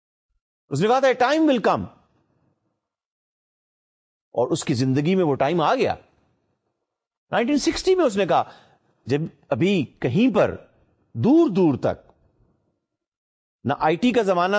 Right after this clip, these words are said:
تھا اور نہ پی سیز کا زمانہ تھا۔ But he said that a time will come that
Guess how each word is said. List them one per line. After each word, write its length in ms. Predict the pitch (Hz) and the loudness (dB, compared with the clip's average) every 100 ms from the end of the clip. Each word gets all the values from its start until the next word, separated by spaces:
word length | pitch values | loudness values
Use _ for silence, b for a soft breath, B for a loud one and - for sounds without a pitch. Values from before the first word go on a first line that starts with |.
| 190 | 0
تھا 80 | 214 | 2
اور 280 | 226 190 | 2 2
نہ 140 | 165 175 180 | 2 0 -2
پی 100 | 196 | -4
سیز 280 | 185 302 269 | 0 0 0
کا 100 | 202 | 0
زمانہ 280 | 139 113 101 95 | -2 -2 -4 -6
تھا۔ 80 | - _ _ _ _ _ _ _ _ _ _ _ _ _ _ _ _ _ _ - | -14 _ _ _ _ _ _ _ _ _ _ _ _ _ _ _ _ _ _ -4
But 120 | 226 | 0
he 60 | 311 359 | 0 2
said 140 | 339 - _ _ _ _ _ _ _ _ _ _ _ _ _ - 165 | -2 -4 _ _ _ _ _ _ _ _ _ _ _ _ _ -8 -6
that 140 | - _ _ _ - | -6 _ _ _ -8
a 160 | - 247 | -2 0
time 180 | 320 285 | 2 0
will 120 | 180 | 0
come 280 | 165 151 147 - _ _ _ | 0 -2 -4 -10 _ _ _
that 80 | - | -6